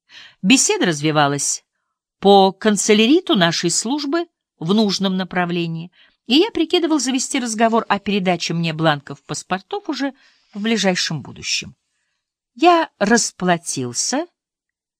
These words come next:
лишь мельком взглянув на счёт. В то время мне казалось, что это признак обеспеченности и хорошего воспитания,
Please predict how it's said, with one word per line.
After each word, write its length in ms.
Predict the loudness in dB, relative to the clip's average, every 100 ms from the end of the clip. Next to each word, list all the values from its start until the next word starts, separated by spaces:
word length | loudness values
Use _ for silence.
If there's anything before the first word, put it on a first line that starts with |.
| _ _ _
лишь 300 | 2 2 2
мельком 460 | 0 -2 -2 -4 -2
взглянув 600 | -4 -4 0 0 0 -4
на 120 | -2 -2
счёт. 340 | 0 -2 -4 _ _ _ _ _ _ _ _ _ _ _
В 120 | _ 0
то 100 | 4
время 240 | 6 6
мне 140 | 4
казалось, 360 | 4 4 6 4
что 180 | 4 2
это 200 | 2 0
признак 420 | 0 0 -2 -2
обеспеченности 920 | 0 2 0 0 -2 0 -2 -2 -4
и 40 | -4
хорошего 460 | 0 0 0 -4
воспитания, 720 | -2 -2 -2 -4 -2 0 -2